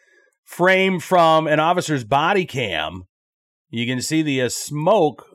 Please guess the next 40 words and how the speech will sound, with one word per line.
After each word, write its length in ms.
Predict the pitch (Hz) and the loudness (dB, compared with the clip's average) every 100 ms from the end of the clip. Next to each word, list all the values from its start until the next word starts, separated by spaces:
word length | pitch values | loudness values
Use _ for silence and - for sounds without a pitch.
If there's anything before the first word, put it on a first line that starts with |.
| _ _ | _ _
filling 540 | - - 185 226 175 | -20 -4 0 2 2
up 240 | 196 208 - | 2 0 -2
this 280 | 139 143 123 | -2 -2 -2
apartment 640 | 120 - 170 220 123 101 | -8 0 0 2 -2 -6
in 160 | - 120 | -6 -8
Circleville, 540 | - 160 139 127 123 | -4 -6 -4 -2 2
Ohio. 440 | 113 101 143 127 120 | 2 2 0 0 0
It 60 | |
was 120 | 123 | -2
about 180 | 123 135 | -2 -2
nine 240 | 127 151 196 | 0 -2 -4
fifteen 340 | 170 170 170 | -4 -6 -6
Sunday 300 | - 202 156 | -2 -2 0
night. 240 | 131 160 | 0 0
A 40 | 135 | 0
woman 240 | 131 131 | -2 -4
called 300 | 113 135 165 | -4 0 0
nine 200 | 151 139 | 0 -2
one 160 | 131 113 | -2 0
one, 340 | 151 147 123 - _ _ _ _ - | 2 2 0 -8 _ _ _ _ -8
reporting 320 | 131 185 170 | -2 0 2
that 140 | 160 | 2
her 100 | 139 | 0
stove 520 | 143 - - 175 254 196 | -2 -2 2 2 2 2
was 200 | 165 127 | 0 0
on 220 | 107 95 | -2 -4
fire. 500 | - 85 71 64 117 _ _ _ _ _ | -4 -4 -4 -6 -8 _ _ _ _ _
Officer 300 | 139 147 151 | -2 -2 -4
Jacob 460 | 120 147 190 190 147 | -2 0 0 -2 0
Johansson 840 | 151 131 147 220 226 156 135 135 | 0 0 -2 -4 -4 -2 -2 -4
was 320 | 143 139 135 | -2 -2 -2
the, 280 | 127 139 131 | -4 -4 -2
uh, 40 | 127 | -2
first 340 | - 175 151 | -2 -2 0
officer 400 | 143 160 170 139 | -2 -2 -4 -6
to 200 | 117 135 | -6 -4
arrive 400 | 123 127 135 143 | -2 0 0 -2
at 180 | 139 127 | -2 -6
the 100 | 123 | -6
scene. 580 | - 160 175 139 110 | -8 -6 -4 -4 -4